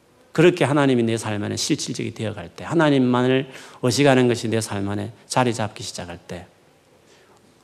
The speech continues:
엄청난 수-, 외적인 환경인 뭐 내적이든지 뭐 여러 가지 고민이, 어려움이 있든 간에 느헤미야처럼 힘든 일이 있어도 다 극복해내고 끝까지 죽도록 충성하고 하나님 뜻을 이룰 수 있는 사람이 될 수 있는 거죠.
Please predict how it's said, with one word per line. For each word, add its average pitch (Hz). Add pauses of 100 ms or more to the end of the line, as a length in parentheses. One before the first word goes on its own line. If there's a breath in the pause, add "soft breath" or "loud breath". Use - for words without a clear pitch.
(380)
엄청난 330
수-, -
외적인 208
환경인 180
뭐 143
내적이든지 156 (240)
뭐 139
여러 233
가지 240
고민이, 202
어려움이 170
있든 127
간에 113
느헤미야처럼 123 (200 soft breath)
힘든 143
일이 113
있어도 - (1040)
다 -
극복해내고 117 (420 loud breath)
끝까지 165 (560)
죽도록 120
충성하고 110
하나님 113
뜻을 110
이룰 110
수 -
있는 104
사람이 98
될 104
수 -
있는 113
거죠. -